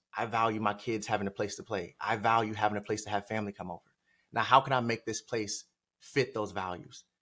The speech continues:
How can I have this environment align with the values that I have and what I wanna present in my life?"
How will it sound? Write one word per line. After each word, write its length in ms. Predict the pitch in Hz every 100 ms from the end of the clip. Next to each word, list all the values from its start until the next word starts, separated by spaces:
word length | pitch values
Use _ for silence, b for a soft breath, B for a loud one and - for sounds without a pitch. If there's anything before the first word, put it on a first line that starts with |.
| -
How 160 | 123
can 140 | 135 139
I 80 | 120
have 240 | 123 113
this 160 | 110 110
environment 520 | 98 104 110 101 101
align 440 | 98 95 104 110
with 80 | 101
the 60 | 101
values 340 | 98 98 101
that 120 | 101 98
I 120 | 98
have 420 | 98 95 92 92 _ _ _ _
and 140 | 117 101
what 120 | 107
I 80 | 98
wanna 440 | 95 95 92 87 _ _ _ -
present 440 | 120 92 104 -
in 100 | 95
my 100 | 95
life?" 280 | 90 87 139